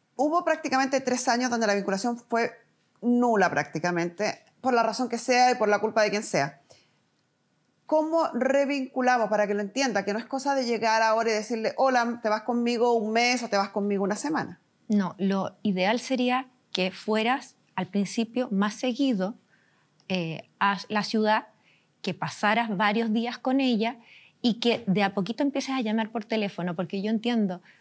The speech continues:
Speaker 2: Pablo me decía, "La llamo y no tiene muchas cosas que contarme".
Speaker 1: No hay confianza todavía.
Speaker 2: No hay confianza, después si la llamas todos los días hay poco tema, entonces hacerlo de a poquito, escúchame Pablo,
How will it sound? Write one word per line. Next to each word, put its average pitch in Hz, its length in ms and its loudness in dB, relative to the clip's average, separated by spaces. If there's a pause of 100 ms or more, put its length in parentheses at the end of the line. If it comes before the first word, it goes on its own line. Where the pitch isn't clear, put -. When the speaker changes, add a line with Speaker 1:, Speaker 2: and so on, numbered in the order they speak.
(120)
Speaker 2:
Pablo 226 260 2
me 214 120 2
decía, 196 280 -6
"La 202 160 0
llamo 247 460 2
y 208 240 -4
no 208 180 -2
tiene 240 200 2
muchas 247 280 -2
cosas 247 280 -6
que 220 160 -8
contarme". 202 600 0 (100)
Speaker 1:
No 190 100 -2
hay 180 80 -2
confianza 190 540 -4
todavía. - 280 -6
Speaker 2:
No 220 100 4
hay 208 120 2
confianza, 269 880 0
después 220 360 -2
si 208 120 -2
la 208 120 2
llamas 226 360 0
todos 226 160 0
los 214 120 -2
días 226 240 0
hay 190 160 0
poco 247 380 -2
tema, 262 640 0
entonces 247 480 -2 (240)
hacerlo 233 420 0
de 240 100 2
a 247 80 0
poquito, 254 500 -4 (120)
escúchame 226 640 -4
Pablo, 185 500 -2